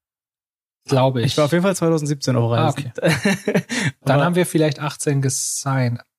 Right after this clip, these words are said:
Speaker 2: Kann
Speaker 1: Aber ich,
Speaker 2: sein.
Speaker 1: ach, scheiß auf,
Speaker 2: Ist auch
Speaker 1: Alter.
Speaker 2: wurscht. Auf jeden Fall kam ich dann ja wieder und hab dann, dann eigentlich erst richtig angefangen, das zu begleiten, glaub ich. Genau, in dem Jahr habt ihr, glaub ich, auch auf dem Deichbrand gespielt.
Speaker 1: Ich glaub, zweitausendsiebzehn, ja.
Speaker 2: Genau.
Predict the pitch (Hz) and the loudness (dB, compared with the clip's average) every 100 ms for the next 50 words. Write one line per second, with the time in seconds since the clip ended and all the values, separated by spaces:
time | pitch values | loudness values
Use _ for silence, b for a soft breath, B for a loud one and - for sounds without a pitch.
0 | _ _ _ - 143 139 135 131 127 127 | _ _ _ -4 0 2 2 0 0 -2
1 | - 117 - 139 160 127 127 151 143 - | -4 -6 -2 0 0 0 2 2 0 -8
2 | 131 151 143 143 143 135 B B B - | -2 -2 2 2 2 0 B B B -4
3 | 151 143 143 135 139 185 190 160 156 - | 0 0 0 0 2 4 4 2 -2 0
4 | 143 147 143 - 151 160 147 143 139 143 | 0 2 -2 0 0 2 0 0 0 -4
5 | 139 - 139 135 - 131 131 127 - 135 | -4 -2 0 0 0 0 0 -2 -8 -4
6 | 135 135 135 - 147 135 151 147 151 175 | -2 0 -2 -2 -4 0 2 4 4 4
7 | 170 156 - 151 143 151 160 151 139 139 | 2 0 0 2 2 0 0 -2 0 0
8 | 143 175 - - _ _ _ _ _ - | 2 0 -2 -14 _ _ _ _ _ -2
9 | 151 185 202 - 165 - 185 220 - _ | 0 0 -2 -2 -2 0 2 2 0 _
10 | _ - - 131 - 139 131 139 - 127 | _ -14 -2 -2 0 -2 0 0 -2 -2
11 | 117 120 127 - 156 143 131 127 | 0 0 0 -2 0 2 2 0